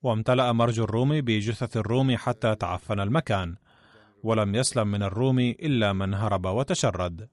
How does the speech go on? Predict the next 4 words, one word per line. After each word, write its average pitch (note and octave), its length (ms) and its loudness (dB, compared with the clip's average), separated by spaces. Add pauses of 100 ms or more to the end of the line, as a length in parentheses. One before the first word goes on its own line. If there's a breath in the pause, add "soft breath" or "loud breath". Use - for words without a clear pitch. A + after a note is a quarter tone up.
(240)
وتبعهم A#2 640 0
المسلمون G#2 600 -2
إلى C3+ 320 0
حمص. - 500 -6